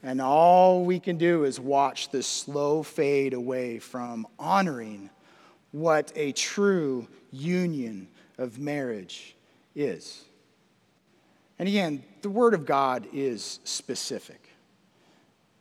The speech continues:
Marriage, a union, is between a man and a woman only.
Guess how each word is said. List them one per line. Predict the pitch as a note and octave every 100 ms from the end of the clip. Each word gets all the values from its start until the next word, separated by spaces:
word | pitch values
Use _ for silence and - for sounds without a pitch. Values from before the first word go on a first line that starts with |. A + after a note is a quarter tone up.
| _ _ _ _ _ _
Marriage, | D#3 F3 F#3 D#3 D3+ D3+ - - - -
a | D3+
union, | D3+ E3+ G3+ F3+ C#3 B2 C3+
is | D3+ C#3+
between | C#3+ - D3 C#3+ C3+ C3+
a | C#3 C3+
man | C#3 C#3 D#3 D#3+ D#3+ D#3 - _
and | D3+ D#3+
a | D#3
woman | C#3 C3 B2 A#2 A2 - _ _ _ -
only. | D3+ C#3+ G2+